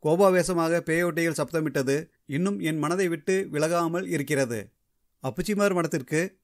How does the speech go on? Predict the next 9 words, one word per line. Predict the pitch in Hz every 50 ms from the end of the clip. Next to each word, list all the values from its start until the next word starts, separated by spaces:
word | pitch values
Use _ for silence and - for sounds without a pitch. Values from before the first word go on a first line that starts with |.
| _ -
வீர | - 123 160 196 208 208
வரலாறு | 180 170 170 180 180 180 180 180
இருக்கிறது. | 165 143 147 131 147 131 127 113 113 104 - - _ _ _ _ _ _
அந்த | - - 123 131
காலத்துல | 135 139 156 160 139 - 143 147 165 190 208 - _ _ _ _
இருபத்தி | - 135 143 180 196 196 196 202
நான்கு | 180 180 180 180 180 170
நாடுகளை | 165 156 160 170 175 170 165 165 170 165
உள்ளடக்கியதாக | 151 156 160 156 151 139 160 151 143 139 135 131 123 139 156 170